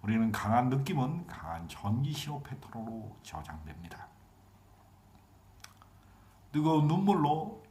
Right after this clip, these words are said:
여러분들의 마음의 상처를 치유하고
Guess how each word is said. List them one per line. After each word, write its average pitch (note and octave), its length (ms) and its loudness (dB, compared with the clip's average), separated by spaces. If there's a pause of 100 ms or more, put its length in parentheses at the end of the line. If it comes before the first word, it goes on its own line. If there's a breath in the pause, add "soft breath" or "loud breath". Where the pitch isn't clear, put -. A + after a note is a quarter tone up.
여러분들의 D#2+ 500 -10
마음의 F2 380 -10
상처를 C3 440 -6
치유하고 D#3+ 920 -4